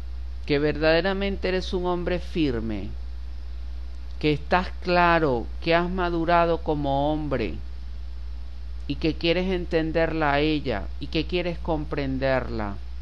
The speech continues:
y tener una familia verdaderamente bonita, una familia que los una eternamente.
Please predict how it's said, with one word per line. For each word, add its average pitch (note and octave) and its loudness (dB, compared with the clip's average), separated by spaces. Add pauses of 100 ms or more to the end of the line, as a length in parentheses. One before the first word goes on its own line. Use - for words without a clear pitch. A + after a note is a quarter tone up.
(400)
y C3+ -4
tener F3 2
una F#3+ 0
familia F3+ 2
verdaderamente D#3+ 2
bonita, D#3+ 0 (1400)
una F3 0
familia E3+ 0 (400)
que D3 4
los C#3 0 (160)
una E3 2 (220)
eternamente. B2+ -2